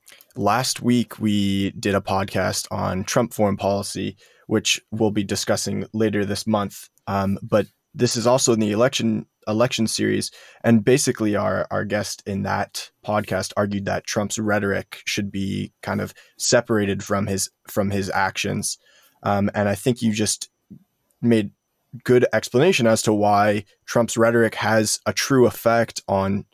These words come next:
on, you know, various aspects of U S foreign policy, specifically in regards to deterring Russian actions and election interference and U S policy towards Russia. I wanna move, though, to, um,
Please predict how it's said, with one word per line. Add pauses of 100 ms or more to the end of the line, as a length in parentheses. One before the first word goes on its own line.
(240)
on, (260)
you
know,
various
aspects
of
U
S
foreign
policy,
specifically
in
regards
to
deterring (260)
Russian
actions
and
election
interference
and (380)
U
S
policy
towards
Russia. (360)
I
wanna
move,
though,
to, (920)
um,